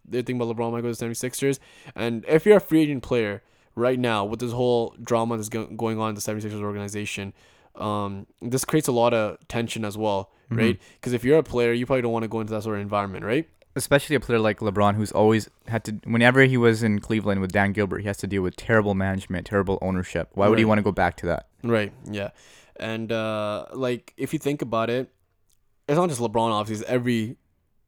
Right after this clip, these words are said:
Speaker 1: player that's gonna be i-, in
Speaker 2: Any
Speaker 1: the free agent
Speaker 2: valuable
Speaker 1: market,
Speaker 2: free
Speaker 1: basically.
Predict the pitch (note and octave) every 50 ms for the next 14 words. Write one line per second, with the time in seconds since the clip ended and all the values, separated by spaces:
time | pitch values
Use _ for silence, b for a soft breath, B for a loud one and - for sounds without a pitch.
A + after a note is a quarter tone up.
0 | _ _ _ _ - B2+ A#2+ A2+ A2 G#2+ G#2+ - - A2 G#2+ G#2 G#2+ G#2 G2+ G#2
1 | - - - _ _ - F2 F#2 - - G#2+ A#2+ C3 C3+ C3+ C3+ A#2+ A2+ A2+ A2
2 | A2 A2 A2 A2+ A2+ A2+ G#2 G#2 G#2 G2 G#2+ G#2+ G#2 G2 F#2+ F#2 F2+ F2+